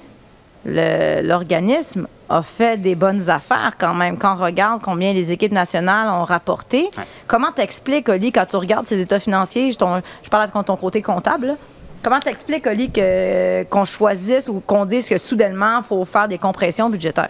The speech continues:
Speaker 2: Ben, c'est difficile à dire parce que, comme tant les joueurs que les joueuses le soulignent, les finances de l'Association canadienne de soccer depuis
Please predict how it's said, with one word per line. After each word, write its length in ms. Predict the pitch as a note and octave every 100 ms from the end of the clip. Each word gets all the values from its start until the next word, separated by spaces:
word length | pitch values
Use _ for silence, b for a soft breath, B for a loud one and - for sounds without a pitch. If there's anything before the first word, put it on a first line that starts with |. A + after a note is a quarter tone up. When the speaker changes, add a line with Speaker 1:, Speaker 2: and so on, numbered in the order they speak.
| -
Speaker 2:
Ben, 200 | C3 B2+
c'est 180 | B2+ A#2+
difficile 340 | C#3 - A3
à 80 | D3+
dire 220 | F3+ B3
parce 160 | C#3 -
que, 140 | D#3
comme 500 | D3+ F3 G3 G#3 F3 - - A2+
tant 140 | D3
les 160 | E3 A#2+
joueurs 240 | A2+ C#3
que 80 | C#3+
les 160 | G#2 G#2
joueuses 260 | A#2 C3
le 80 | A#2
soulignent, 520 | - G#2 A2 F#3+ G3 - B B B B B - - - -
les 200 | B2+ G3+
finances 440 | - D#3+ D#3+ F3
de 280 | B2 B2+ C3 - - - -
l'Association 540 | C3 B2 B2+ B2+ B2 C3
canadienne 560 | B2 G#2+ G2 A#2+ C3+
de 100 | A2
soccer 360 | G#2 F#2 C#3 D3
depuis 500 | G#2+ - C3+ C3+